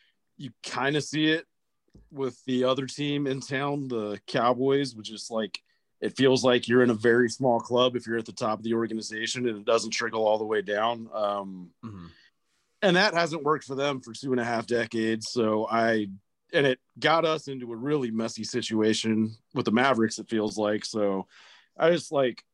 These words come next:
Speaker 1: Cuban can text players. I'm with Don on that. Like, that doesn't seem like a big deal. And yeah, he should probably have a relationship with Luka if he's gonna be that involved. But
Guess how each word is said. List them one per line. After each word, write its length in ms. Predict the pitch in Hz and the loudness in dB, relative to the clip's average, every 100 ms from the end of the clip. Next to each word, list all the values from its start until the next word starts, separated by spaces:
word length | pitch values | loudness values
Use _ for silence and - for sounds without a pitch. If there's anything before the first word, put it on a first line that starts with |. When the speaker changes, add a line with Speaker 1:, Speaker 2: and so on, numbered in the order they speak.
| _ _ _ _ _ _ _ _ _ _ - | _ _ _ _ _ _ _ _ _ _ -4
Speaker 1:
Cuban 300 | 208 247 226 | 0 2 0
can 120 | 170 | -4
text 280 | 147 135 - | -6 -6 -4
players. 400 | 135 135 139 131 | 0 0 0 -2
I'm 120 | 131 | -4
with 100 | 127 | -4
Don 220 | 120 123 123 | -4 -2 -2
on 120 | 117 | -4
that. 260 | 113 120 | -4 -6
Like, 200 | 107 110 | -6 -6
that 180 | 120 117 - - | -2 -2 -4 -2
doesn't 280 | 117 117 113 | 0 0 -2
seem 260 | 113 113 | 0 2
like 160 | 113 110 | 0 0
a 40 | |
big 200 | 101 110 98 | -2 0 2
deal. 380 | 110 110 110 | 2 4 2
And 260 | 104 98 92 - _ | 0 -2 -4 -10 _
yeah, 240 | 123 123 117 | 4 4 4
he 120 | 120 | 2
should 180 | 117 113 | 0 -2
probably 320 | 120 120 113 | 0 0 0
have 200 | 110 113 | -2 -2
a 20 | |
relationship 600 | 110 110 113 113 113 117 110 | -4 -4 -4 -6 -8 -10 -8
with 100 | 98 | 0
Luka 360 | 113 110 113 | 2 2 2
if 80 | 110 | 2
he's 160 | 110 101 | 0 -2
gonna 160 | 107 | -2
be 120 | 104 104 | -2 -2
that 220 | 107 104 | -2 -6
involved. 520 | 95 104 113 117 113 | -6 -2 -2 -2 -6
But 260 | 107 101 | -6 -6